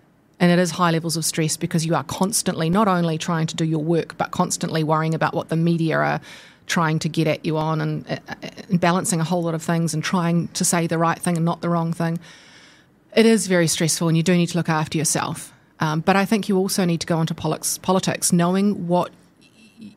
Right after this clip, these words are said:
what potential issues you might have, you know, a-, and make sure that you take care of yourself around that. Like, you know, if you do, look, and I, I have actually not said this publicly before, but I struggled with depression in my twenties.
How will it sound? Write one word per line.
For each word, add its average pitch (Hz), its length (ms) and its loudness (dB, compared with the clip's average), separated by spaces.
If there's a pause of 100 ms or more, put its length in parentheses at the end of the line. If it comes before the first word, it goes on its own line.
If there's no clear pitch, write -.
(1800)
what 240 240 2
potential 220 420 2
issues 175 440 0
you 165 80 0
might 156 240 -2
have, - 440 -6 (360)
you 135 60 -6
know, - 140 -4 (120)
a-, 170 180 0
and 170 160 4
make 170 160 -2
sure - 140 -2
that 160 80 -2
you 165 60 -2
take 156 220 -2
care 170 180 0
of 160 60 -2
yourself - 380 -4
around 143 160 -4
that. - 120 -6
Like, - 140 -8
you 170 60 0
know, 170 60 2
if 165 120 -4
you 185 60 0
do, 165 280 0 (480)
look, 196 180 4
and 180 180 0
I, 180 220 0 (100)
I 175 100 2 (680)
have 143 80 -10
actually - 240 -4 (100)
not 165 240 -4
said 170 140 -2
this 160 120 -4
publicly 170 360 -2
before, 175 340 -2
but 160 140 -2
I - 80 2
struggled 170 320 -2
with 160 100 -4
depression - 380 -4
in 160 60 0
my 160 120 0
twenties. - 520 -4